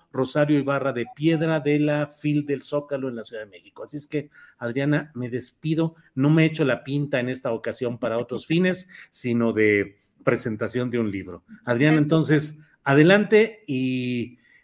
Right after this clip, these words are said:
Speaker 1: gracias a la audiencia por estos días, y Adriana, nos vemos preparando nuestro siguiente programa. Gracias, Adriana.
Speaker 2: Perfecto, muchas gracias, Julio. Nos vemos el lunes y terminamos por acá las recomendaciones y ya entramos con Jesús Taylor. Te vemos al rato,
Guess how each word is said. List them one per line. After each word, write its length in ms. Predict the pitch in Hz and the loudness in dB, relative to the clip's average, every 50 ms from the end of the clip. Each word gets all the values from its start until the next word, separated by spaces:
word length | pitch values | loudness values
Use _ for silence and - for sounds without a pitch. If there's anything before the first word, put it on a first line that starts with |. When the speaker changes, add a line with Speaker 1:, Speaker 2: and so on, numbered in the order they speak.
| _ | _
Speaker 1:
gracias 580 | - 143 117 139 147 160 160 160 - 151 143 - | -16 -10 0 2 4 4 4 2 2 0 0 0
a 40 | 139 | 0
la 100 | 131 127 | 0 0
audiencia 400 | 127 139 160 165 156 160 151 143 | 2 2 2 2 2 0 -2 -2
por 160 | 151 127 139 | -2 -4 -4
estos 240 | 143 147 - 139 131 | -4 -4 -6 -6 -4
días, 480 | 180 190 196 202 190 196 - - _ - | 0 0 2 2 0 -2 -6 -10 _ -10
y 460 | 190 196 208 208 214 214 202 208 _ _ _ _ | -6 -2 0 0 0 0 -2 -4 _ _ _ _
Adriana, 540 | - 123 120 127 143 143 147 147 147 147 - | -8 -6 -4 -2 0 0 2 0 -2 -2 -6
nos 180 | 123 117 113 104 | -10 -10 -8 -6
vemos 540 | 120 120 127 127 117 - - - - _ _ _ _ _ _ - - _ | -6 -6 -6 -6 -8 -10 -12 -14 -16 _ _ _ _ _ _ -20 -20 _
preparando 520 | - - 120 113 110 117 123 127 127 123 117 | -6 -6 -6 -4 -2 -2 -2 -2 -2 -2 -4
nuestro 220 | 113 104 - 110 | -4 -6 -8 -10
siguiente 320 | 92 98 107 110 104 - - | -12 -8 -8 -10 -10 -10 -12
programa. 300 | - 95 85 - - - | -12 -14 -14 -14 -16 -10
Gracias, 400 | 107 120 123 120 - 113 - - | -6 -6 -6 -6 -8 -12 -12 -14
Adriana. 320 | 95 - - 85 - _ _ _ _ _ _ _ _ | -16 -18 -18 -20 -20 _ _ _ _ _ _ _ _
Speaker 2:
Perfecto, 480 | - 247 247 240 - 240 233 - 262 269 | -10 -10 -10 -8 -8 -10 -10 -10 -10 -8
muchas 320 | 302 339 - 370 370 330 | -8 -4 -4 -4 -4 -4
gracias, 420 | 359 339 349 359 339 359 349 349 - | -4 -4 -4 -4 -2 -4 -6 -6 -4
Julio. 260 | - 370 359 370 359 | -6 -4 -4 -2 -2
Nos 160 | 349 320 302 | -2 -2 -2
vemos 300 | 302 311 330 370 339 - | -2 -4 -4 -4 -4 -4
el 100 | 269 254 | -6 -6
lunes 240 | 262 269 302 339 - 233 | -6 -4 -4 -4 -6 -8
y 40 | |
terminamos 440 | - 190 175 180 185 190 214 233 - | -14 -12 -10 -10 -8 -6 -6 -8 -8
por 120 | - 196 170 | -8 -12 -12
acá 280 | 175 - 214 220 226 _ _ _ _ _ _ - | -8 -4 -4 -6 -6 _ _ _ _ _ _ -6
las 180 | 208 208 196 | -4 -4 -4
recomendaciones 840 | 202 202 - 202 196 190 190 185 190 202 - 285 277 294 311 311 269 | -6 -8 -6 -8 -6 -6 -6 -6 -6 -6 -4 -2 0 0 0 0 -2
y 60 | 226 | -4
ya 80 | 233 | -4
entramos 500 | 269 269 - 285 277 285 285 - - - _ _ _ _ _ | -4 -4 -4 -4 -4 -4 -6 -6 -10 -16 _ _ _ _ _
con 140 | - 220 214 | -10 -10 -8
Jesús 320 | - 220 - 269 - - | -6 -8 -8 -8 -4 0
Taylor. 260 | 320 320 330 320 302 | 2 4 4 4 4
Te 80 | - 277 | 2 0
vemos 260 | 294 320 349 349 - | 0 0 0 0 -2
al 80 | 294 269 | -2 -2
rato, 300 | 285 294 - 285 262 | -4 -4 -4 -8 -10